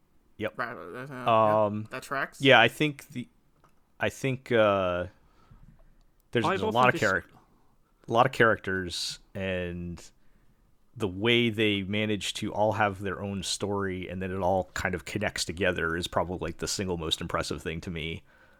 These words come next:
Speaker 1: The,
Speaker 2: Mm-hmm.
Speaker 1: the way they've managed to weave this, weave all the stories together in a way that, like, works. Um,
Speaker 3: When
Speaker 1: without
Speaker 3: de-, when describing it, oh, sorry, Joe, go on.
Speaker 1: I was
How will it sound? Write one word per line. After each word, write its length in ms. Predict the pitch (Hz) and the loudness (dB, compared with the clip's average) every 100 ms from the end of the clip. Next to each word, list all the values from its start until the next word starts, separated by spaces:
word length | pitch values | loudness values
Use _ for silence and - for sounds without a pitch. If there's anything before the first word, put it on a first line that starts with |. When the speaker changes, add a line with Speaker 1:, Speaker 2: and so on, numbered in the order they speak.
| _ - | _ -6
Speaker 1:
The, 120 | 92 | -2
Speaker 2:
Mm-hmm. 320 | 78 120 - | -2 -4 -8
Speaker 1:
the 80 | 90 | -4
way 160 | 90 87 | -2 -2
they've 320 | 87 90 90 - - - | -4 -6 -10 -14 -12 -2
managed 320 | 113 101 98 | 0 2 2
to 60 | 107 | 0
weave 320 | 95 101 95 | 0 -2 -2
this, 340 | 90 - - - | -2 -2 -4 -4
weave 320 | 117 139 127 | 2 6 10
all 120 | 117 | 8
the 80 | 110 | 6
stories 440 | - 120 113 104 | 4 6 6 2
together 400 | 110 101 95 92 | 0 0 2 2
in 120 | 92 | 2
a 40 | 98 | 2
way 280 | 98 95 90 | 2 2 0
that, 260 | 85 82 _ _ - | -2 -4 _ _ -6
like, 220 | 82 85 _ _ _ - | -6 -6 _ _ _ -6
works. 580 | 107 80 - - - - - - - - - _ 85 | -2 -2 -2 -4 -4 -6 -16 -20 -20 -20 -20 _ -2
Um, 400 | 85 80 80 78 | 0 -2 -4 -2
Speaker 3:
When 100 | 170 | 0
Speaker 1:
without 340 | 190 190 - | 4 2 0
Speaker 3:
de-, 60 | 147 | -6
when 160 | 170 | -8
describing 540 | 170 - - 190 196 175 | -6 -8 -6 -6 -6 -10
it, 100 | - | -8
oh, 140 | 127 | -8
sorry, 300 | 123 123 95 | -6 -8 -8
Joe, 100 | - _ - | -12 _ -20
go 720 | 98 - _ _ _ _ 67 | -20 -20 _ _ _ _ -6
on. 100 | - | -4
Speaker 1:
I 180 | - 120 | 0 2
was 400 | 113 - - - | 4 2 2 0